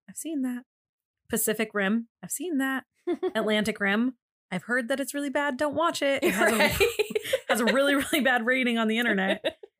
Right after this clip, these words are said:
Speaker 1: But it's essentially Pacific Rim on the Atlantic coast this time. And there's no Charlie in it, so what's the point in watching it?
Speaker 2: Right.
Speaker 1: Attack on Titan. Technically, the Titans are called kaijus in one part. Neon Genesis E-,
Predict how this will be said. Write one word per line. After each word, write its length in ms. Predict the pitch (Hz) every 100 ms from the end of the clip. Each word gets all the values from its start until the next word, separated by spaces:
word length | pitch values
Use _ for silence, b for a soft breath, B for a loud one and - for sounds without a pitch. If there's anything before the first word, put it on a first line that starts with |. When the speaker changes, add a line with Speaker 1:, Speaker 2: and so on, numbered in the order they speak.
| -
Speaker 1:
But 120 | 226 220
it's 140 | 220
essentially 640 | 214 220 220 214 202 196 _
Pacific 400 | - - 190 202
Rim 300 | 196 185 180
on 220 | 180 180
the 140 | 180 180
Atlantic 420 | - 180 165 -
coast 280 | 180 190 -
this 160 | 190
time. 260 | - - 196 _ _ _ _ _ _ _ _ _ -
And 140 | 208 208
there's 160 | 202
no 100 | 214
Charlie 380 | 208 202 - -
in 80 | 120
it, 140 | -
so 80 | -
what's 140 | 196
the 60 | -
point 200 | 185 -
in 40 |
watching 240 | 214 - 78
it? 120 | - _
Speaker 2:
Right. 340 | 220 196 185 - _ _ _ -
Speaker 1:
Attack 320 | 220 226 220
on 120 | 233
Titan. 600 | 226 208 - 226 220 214
Technically, 380 | - 208 220 226
the 80 | 202
Titans 280 | 196 202 196
are 60 |
called 220 | 190 196 190
kaijus 440 | 190 175 190 190
in 160 | 196 180
one 200 | 180 185
part. 360 | 190 196 214 _ _ _ _ _ _
Neon 260 | - 214 208
Genesis 440 | 214 208 202 202
E-, 180 | - 202